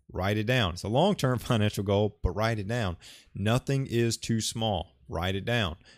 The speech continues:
Nothing's too big. Write it down. All right. So now let's prioritize. So first, you have to prioritize those goals. So what's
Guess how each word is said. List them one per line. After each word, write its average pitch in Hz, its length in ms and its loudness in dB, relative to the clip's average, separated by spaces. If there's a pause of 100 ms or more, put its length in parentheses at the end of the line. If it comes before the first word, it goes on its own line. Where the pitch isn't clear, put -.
(140)
Nothing's 101 440 -2
too 131 180 2
big. 123 420 2 (100)
Write 87 260 -2
it 98 80 -2
down. 101 340 0 (340)
All 90 80 2
right. 113 180 4 (200)
So - 160 -4
now 101 60 4
let's 117 120 2
prioritize. 117 720 4 (340)
So 123 320 8
first, 165 500 4
you 117 160 0
have 135 420 0
to 123 540 4 (300)
prioritize 107 1040 4 (120)
those 110 240 4
goals. 101 560 2 (420)
So 101 380 6
what's 123 520 0